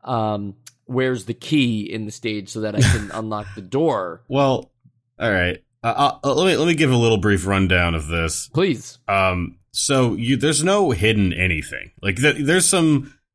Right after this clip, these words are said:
Speaker 2: hidden, uh, like, health packs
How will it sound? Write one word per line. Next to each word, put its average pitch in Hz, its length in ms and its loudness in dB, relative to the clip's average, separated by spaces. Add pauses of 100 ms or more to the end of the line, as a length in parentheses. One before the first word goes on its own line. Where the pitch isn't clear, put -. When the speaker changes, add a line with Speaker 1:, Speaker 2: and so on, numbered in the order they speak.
Speaker 2:
hidden, 139 540 4
uh, 98 600 2
like, 90 300 -10 (540)
health - 520 -2
packs - 640 0